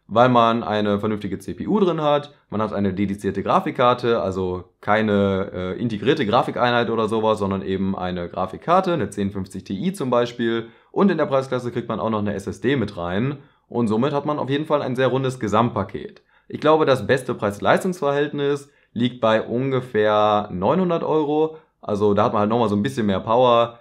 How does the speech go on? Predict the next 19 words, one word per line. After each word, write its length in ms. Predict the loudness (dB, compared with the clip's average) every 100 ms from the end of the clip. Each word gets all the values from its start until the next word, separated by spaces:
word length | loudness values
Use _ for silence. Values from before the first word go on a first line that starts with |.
| _
Ich 80 | _
glaube, 200 | -2 0
das 200 | 0 0
lohnt 200 | -2 -2
sich 120 | -2
soweit 260 | 0 0 0
am 120 | 0
meisten. 600 | 0 0 -2 -4 -4 -6 _ _
Aber 320 | 0 4 4
auch 120 | 4
für 140 | 0 0
sechshundertfünfzig 840 | -2 -2 -4 -4 -4 -8 -8 -4
Euro 320 | 0 2 2
kriegt 200 | 0 -2
man 100 | -4
schon 120 | -4
was 200 | -4 -2
wirklich 320 | -4 -4 -6 -6
Anständiges. 720 | -6 -4 -4 -4 -2 -2 -4